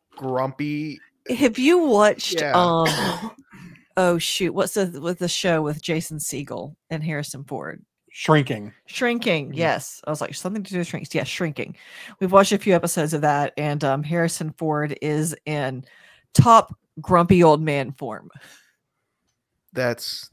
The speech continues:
Speaker 1: that's fun. Yeah, he'd be, he'd be excellent as, like, an old Batman. I also just had another thought I wanna go into. I, th-, I thought about how Bruce Campbell would have been a great Booster Gold. They're making that Booster Gold show.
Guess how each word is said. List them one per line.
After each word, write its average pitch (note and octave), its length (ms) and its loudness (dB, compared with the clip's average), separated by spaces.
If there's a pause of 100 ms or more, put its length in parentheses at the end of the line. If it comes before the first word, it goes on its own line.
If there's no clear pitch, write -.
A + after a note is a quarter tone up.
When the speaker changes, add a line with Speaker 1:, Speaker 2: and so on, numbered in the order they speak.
(100)
Speaker 1:
that's A#2+ 240 -6
fun. - 180 -12
Yeah, C3+ 140 -2
he'd D3 220 -8
be, F3 260 -10 (400)
he'd G3+ 120 -12
be C4 180 -6
excellent C#3+ 480 -4 (340)
as, C#3+ 60 -8
like, C3+ 120 -6
an C3 120 -6
old C3 400 -2
Batman. A#2 540 -4 (1120)
I A#2 60 -4
also A#2+ 160 0
just C#3 100 -2
had D#3+ 100 2
another G#3+ 280 0
thought A#2 220 -2
I B2 40 -4
wanna A#2 320 -4 (200)
go A#2+ 180 0
into. A#2 220 -4
I, A#2 100 0
th-, - 140 -2
I C#3 40 2
thought C#3+ 160 -2
about C#3 160 4
how C3+ 280 8
Bruce C3+ 280 -2
Campbell C#3 300 -2
would C#3 100 0
have C#3 80 0
been C3+ 80 -4
a C3+ 60 -4
great C3+ 240 -2
Booster D#3 300 -2
Gold. A2 240 -4
They're A#2 60 -6
making A#2+ 180 -4
that B2+ 160 -2
Booster E3 260 -4
Gold A#2 220 -6
show. - 320 -6